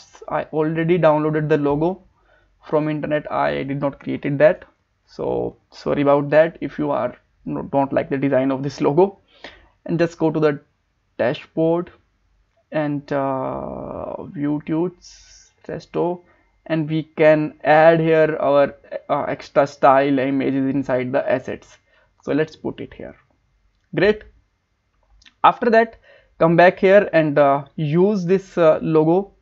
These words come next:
to the sign up page. So just simply put here I M G. We can close this tag. Let's add S R C property,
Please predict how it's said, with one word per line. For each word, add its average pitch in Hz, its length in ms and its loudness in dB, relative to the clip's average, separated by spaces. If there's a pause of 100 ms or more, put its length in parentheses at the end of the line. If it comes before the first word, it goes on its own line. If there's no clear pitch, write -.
(140)
to - 60 -8
the 170 120 -4
sign 135 260 0
up - 120 -10
page. - 440 -14 (1200)
So 170 580 -6
just 170 160 -10
simply 165 320 -8
put 160 280 -12
here 165 300 0 (240)
I 160 180 2
M 156 340 -6
G. 190 320 -4 (440)
We 156 100 -10
can 151 140 -6
close 156 280 -4
this 160 160 -6
tag. 175 420 -2 (460)
Let's 143 320 -12
add 156 320 -2
S 156 260 -2
R 156 180 6
C 175 240 -8
property, 165 640 -6